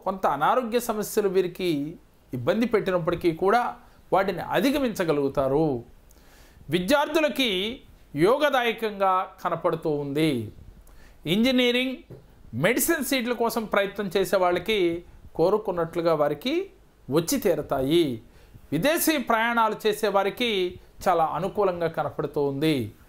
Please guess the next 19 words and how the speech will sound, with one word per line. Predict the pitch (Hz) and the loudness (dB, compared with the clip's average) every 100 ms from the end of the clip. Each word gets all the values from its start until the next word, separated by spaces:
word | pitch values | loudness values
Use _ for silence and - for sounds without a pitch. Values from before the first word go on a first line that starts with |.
| - - - - | -20 -20 -16 -4
నిరుద్యోగులకి, | 143 226 247 226 240 226 226 220 269 214 165 - - - - | 0 0 0 2 2 2 0 0 0 0 -2 -6 -20 -20 -2
ప్రైవేట్ | 202 277 294 | 2 4 2
సంస్థల్లో | - 277 262 262 254 247 240 | 0 0 0 0 0 2 2
పనిచేసే | 233 220 226 262 247 | 0 -2 0 -2 0
వారికి | 240 226 220 247 277 214 - - - - - - | 2 2 0 0 -2 -2 -4 -12 -20 -20 -6 0
చాలా | 190 202 | 2 4
అనుకూలంగా | 175 160 208 233 214 196 202 | 2 0 0 0 0 2 2
ఈ | 185 | 2
సంవత్సరం | 175 170 165 170 | 0 -4 -4 -4
కనపడుతూ | 160 160 160 190 226 | -2 -2 0 0 2
ఉంది. | 226 240 277 - - - - - - - - | 2 2 0 -2 -12 -20 -20 -20 -20 -20 -2
వ్యాపారస్తులకి | 139 226 247 311 294 294 269 247 294 254 220 262 392 - - - - | 2 4 4 2 2 0 0 2 0 0 0 -4 -8 -18 -20 -18 -2
మొదట | 160 233 285 | 0 2 2
సామాన్యంగా | 277 202 180 254 269 277 262 | 0 0 0 0 -2 0 0
ఉన్నప్పటికీ | 247 226 220 - 214 214 220 190 214 - - - | 0 0 -2 -2 -2 -2 -2 -2 -6 -12 -18 -6
క్రమక్రమేపీ | 233 247 277 - 240 277 294 277 262 | 0 0 0 0 2 2 2 0 -2
కూడా | 240 226 226 202 180 - - - | 0 2 2 2 0 -4 -14 -6
క్రయ | 220 226 | 0 2
విక్రయాలు | 277 240 262 226 214 226 226 185 | 0 0 2 4 4 2 2 0